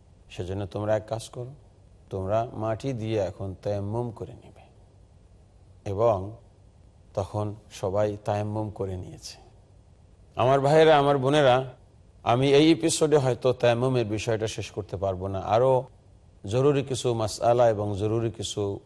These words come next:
ঐতিহাসিক প্রেক্ষাপট বাকি রয়ে গেছে। আর আমাদের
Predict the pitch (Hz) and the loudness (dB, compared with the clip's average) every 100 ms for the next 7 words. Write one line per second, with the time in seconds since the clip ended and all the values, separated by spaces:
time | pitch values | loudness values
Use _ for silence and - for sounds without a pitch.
0 | - 110 - 117 127 - - 104 104 - | -6 -6 -4 -8 -8 -10 -12 -8 -8 -6
1 | 110 104 92 92 90 92 92 92 92 - | -4 -4 -4 -8 -8 -8 -8 -8 -10 -14
2 | - - - _ - - 87 101 98 92 | -16 -20 -20 _ -20 -10 2 4 4 0
3 | - - - 101 113 117 | -14 -20 -6 -2 0 0